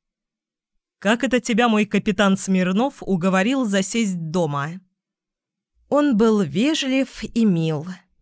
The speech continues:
Тебе не понять". "Да где уж мне?" "Люсь, а нафига твоей сестрице пятикомнатная квартира?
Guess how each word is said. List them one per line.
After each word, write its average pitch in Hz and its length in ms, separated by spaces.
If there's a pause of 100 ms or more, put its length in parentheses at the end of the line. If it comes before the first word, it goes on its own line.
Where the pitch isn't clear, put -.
Тебе 214 300
не 190 120
понять". 165 720 (640)
"Да 165 260
где 180 400
уж 185 280
мне?" 156 500 (840)
"Люсь, 175 500 (180)
а 180 120
нафига 196 440
твоей 214 320
сестрице 208 720
пятикомнатная 220 1000
квартира? 165 760